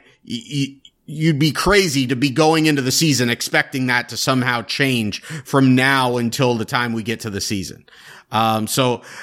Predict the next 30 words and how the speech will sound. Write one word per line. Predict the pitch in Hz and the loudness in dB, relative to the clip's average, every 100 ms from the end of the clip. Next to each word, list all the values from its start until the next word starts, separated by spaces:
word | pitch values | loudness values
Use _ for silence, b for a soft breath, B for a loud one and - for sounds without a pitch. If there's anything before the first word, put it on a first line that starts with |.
| B | B
look, | - 139 - | 0 0 0
if | 143 147 165 151 | -6 -2 -2 2
Noah | 185 226 | 4 4
Igbinoghene | 196 190 175 170 170 156 156 143 | 4 2 2 4 4 4 0 2
was | 139 120 | 2 2
not | 143 143 | 2 2
on | 139 143 | 2 0
a | 120 | 0
guaranteed | 123 147 165 147 160 151 113 | 2 2 2 -2 -2 -2 2
deal | 139 147 | 4 4
where | 135 127 | 4 2
it | 117 | 0
cost | - 151 156 - | 0 2 2 2
him, | 156 139 135 | 2 2 2
where | 131 127 | 0 0
it | 123 | 0
cost | 165 170 - | 0 0 -4
the | |
team | 131 - 160 143 139 B - | -6 0 2 4 2 B -2
more | 143 165 | 4 4
money | 165 160 156 | 4 4 4
to | 123 | 0
cut | - 170 185 | -2 2 2
him | 135 135 139 143 - | 2 0 -4 -10 0
than | 139 | 2
it | 135 | 2
would | 131 135 160 139 117 | 0 4 4 2 -2
to | 135 | -4
keep | - 233 233 | 0 0 0
him, | 107 110 | -4 -4